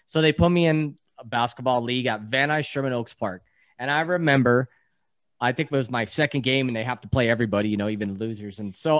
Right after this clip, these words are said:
I, I'm, I'm, I'm not a good player whatsoever. And I remember they passed me the ball and I'm looking down the court and it's wide open.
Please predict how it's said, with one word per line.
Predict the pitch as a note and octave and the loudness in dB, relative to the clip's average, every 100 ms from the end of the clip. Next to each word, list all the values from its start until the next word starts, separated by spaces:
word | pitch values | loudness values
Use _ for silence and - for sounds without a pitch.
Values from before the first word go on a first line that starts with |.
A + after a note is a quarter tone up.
| D3+ | 2
I, | D#3 | 0
I'm, | C#3+ D3 B2+ C3 | 0 -4 -6 -8
I'm, | C3 | -6
I'm | A#2+ C3+ C3 C3 | -6 -4 -4 0
not | D#3 C#3 C#3+ - | 2 4 2 -2
a | |
good | B2 C#3 B2 | -2 -2 -2
player | B2+ C3 B2 | 0 0 0
whatsoever. | B2 A#2+ B2+ B2+ C3+ B2+ | -2 -4 0 2 2 2
And | A#2+ A#2+ | 2 0
I | A#2 | 0
remember | B2 B2 B2+ A#2+ A#2+ - _ _ - | 0 0 0 0 -2 -6 _ _ -10
they | |
passed | A#2 D#3 C3+ C#3+ | -2 0 0 -2
me | |
the | B2+ | -2
ball | A#2 F3+ E3+ D3 | 4 6 6 6
and | C3 | 2
I'm | B2 | 0
looking | D3 D3+ | -2 0
down | C#3+ B2 | 0 -2
the | |
court | - G#3+ D#3+ | 0 0 0
and | |
it's | A2+ | -2
wide | A2 D#3 D3+ | -2 2 4
open. | D3+ A#3 G2+ F#2 | 2 2 -2 -8